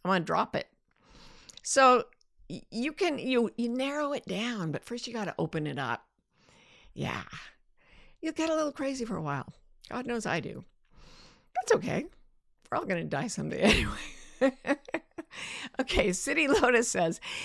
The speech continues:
"How can you stay grounded through these intense transitions without feeling super chaotic and panicked?" I just <laughs> wrote an entire book about it. The first thing you wanna do is remember that no matter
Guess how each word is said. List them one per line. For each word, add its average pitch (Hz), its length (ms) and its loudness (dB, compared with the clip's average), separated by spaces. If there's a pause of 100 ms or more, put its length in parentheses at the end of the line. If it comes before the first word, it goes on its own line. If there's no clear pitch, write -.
(240)
"How 254 160 6
can 302 160 0
you 320 100 4
stay 254 200 6
grounded 247 760 6
through 220 160 4
these 202 180 6
intense 185 440 2
transitions 175 640 0
without 196 300 4
feeling 185 260 2
super 208 380 -2
chaotic 165 480 4
and 202 120 -2
panicked?" 262 400 2 (840)
I 415 160 10
just 370 200 8
<laughs> - 20 0
wrote 254 280 6
an 330 180 4
entire 240 640 6
book 415 300 2 (120)
about 285 360 8
it. 220 240 4 (480)
The 226 120 0
first - 420 0
thing 269 160 2
you 254 100 4
wanna 220 220 4
do 185 120 2
is 180 160 2
remember 170 380 0
that - 180 -4
no 175 420 2
matter 165 640 2